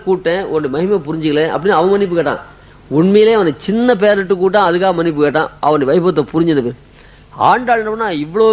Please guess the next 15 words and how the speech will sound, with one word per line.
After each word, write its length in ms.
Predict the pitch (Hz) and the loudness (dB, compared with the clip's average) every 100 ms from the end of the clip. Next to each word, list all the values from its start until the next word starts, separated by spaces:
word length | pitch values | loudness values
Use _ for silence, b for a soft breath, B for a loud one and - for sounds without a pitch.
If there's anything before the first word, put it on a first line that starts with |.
| 185 | 2
பெரியவனா 400 | 208 233 220 220 | -2 0 -2 0
இருக்குன்னு 320 | 208 214 196 | 0 -2 -2
முதல்ல 200 | 190 196 170 | -2 -2 -2
புரிஞ்சுதான் 440 | 170 170 151 151 - - - - - | -2 -2 -2 -4 -6 -20 -20 -20 -2
ஆண்டாள், 380 | 143 185 180 120 - | 0 2 -2 -4 -4
அவனுடைய 300 | 139 156 143 | -2 0 0
பெருமை 280 | 175 226 233 | 0 0 0
தான் 200 | 226 185 | -2 -2
புரிஞ்சுதா. 300 | 175 156 127 - B B | -6 -4 -6 -8 B B
ஆனா 200 | 151 220 | -2 0
இவ்வளவு 320 | 196 160 147 | 0 -2 -4
சுலபனா 340 | 175 214 220 202 | -2 0 2 0
இருக்கான்னு 340 | 175 185 175 | 0 -4 -4
பிற்பாடு 280 | 151 151 160 | -6 -2 -4
புரிஞ்சுதா, 400 | 131 127 117 107 | -4 -8 -8 -10